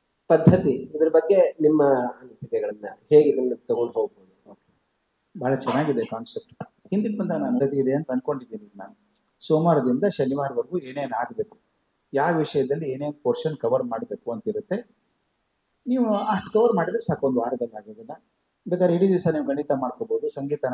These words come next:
Speaker 2: ಮಾಡ್ಕೋಬಹುದು, ಒಟ್ಟು ವಾರಕ್ಕೆ ಆಗುವಷ್ಟನ್ನು ಓದ್ಕೋಬೇಕು, ಓದೋ ಜವಾಬ್ದಾರಿ ನಿಮ್ದು ಅಂತ. ಅದೇ ತಾನೇ ಇರೋದು ಈಗಾದ್ರೂ ಹಾಗೆ. ಈಗ ಹೇಳ್ತಿರೋದು ಇಡೀ ದಿವಸ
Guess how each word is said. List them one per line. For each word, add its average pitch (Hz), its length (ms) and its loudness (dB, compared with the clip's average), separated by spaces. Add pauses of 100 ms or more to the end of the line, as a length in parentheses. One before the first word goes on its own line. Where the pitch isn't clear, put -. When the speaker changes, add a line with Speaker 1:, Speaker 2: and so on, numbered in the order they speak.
Speaker 2:
ಮಾಡ್ಕೋಬಹುದು, 110 580 -6 (440)
ಒಟ್ಟು 208 220 2
ವಾರಕ್ಕೆ 170 360 4
ಆಗುವಷ್ಟನ್ನು 151 520 0
ಓದ್ಕೋಬೇಕು, 127 560 -2
ಓದೋ 190 340 8
ಜವಾಬ್ದಾರಿ 160 480 2
ನಿಮ್ದು 139 380 -14
ಅಂತ. - 200 -12 (480)
ಅದೇ 147 160 -2
ತಾನೇ 214 240 -2
ಇರೋದು 147 220 0
ಈಗಾದ್ರೂ 127 320 -6
ಹಾಗೆ. - 200 -18 (840)
ಈಗ 202 220 4
ಹೇಳ್ತಿರೋದು 208 360 8
ಇಡೀ 196 260 2
ದಿವಸ 202 200 -2